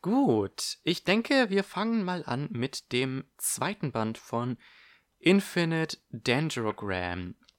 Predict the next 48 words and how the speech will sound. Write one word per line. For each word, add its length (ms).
Ich 160
muss 180
sagen, 420
mir 180
gefällt 340
Infinite 400
Dendrogram 500
soweit. 380
Also 260
ich 200
hab 180
den 140
dritten 320
Band 220
leider 360
immer 160
noch 140
nicht 160
angefangen, 480
obwohl 260
nächsten 300
Monat 180
schon 160
der 80
vierte 320
erscheint. 480
Ähm, 400
aber 120
ich 80
muss 160
sagen, 280
nach 200
Band 340
zwei 1000
bin 100
ich 140
mir 80
immer 160
noch 160
nicht 440
so 140
ganz 380
sicher, 440
wie 160
genau 440
ich 180
die 140
Reihe 500